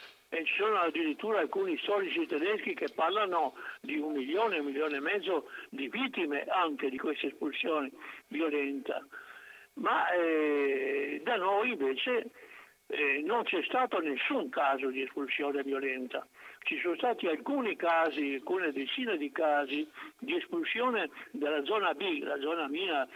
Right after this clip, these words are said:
che era amministrata allora dal, dal, mm, governo militare, eh, jugoslavo, eh, dall'amministrazione militare jugoslava. C'è stata una decina di espulsioni violente, ma di cominformisti,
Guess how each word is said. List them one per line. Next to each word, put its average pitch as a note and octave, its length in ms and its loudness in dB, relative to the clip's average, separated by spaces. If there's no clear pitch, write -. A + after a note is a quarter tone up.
che C#3+ 120 -8
era C#3 120 -2
amministrata D3 600 0
allora D3+ 360 2
dal, C3 760 -2
dal, B2+ 680 -2
mm, - 1040 -6
governo D#3 400 2
militare, C#3+ 640 2
eh, C#3+ 300 -2
jugoslavo, F3 920 2
eh, C#3 260 -2
dall'amministrazione C#3+ 680 -2
militare D3+ 380 0
jugoslava. D#3+ 800 2
C'è G3 160 -2
stata C4+ 240 -2
una G3 180 2
decina G3+ 460 0
di D#4 200 0
espulsioni G#3+ 840 0
violente, G3+ 800 0
ma C#4+ 340 2
di B3 340 -2
cominformisti, G#3+ 1160 0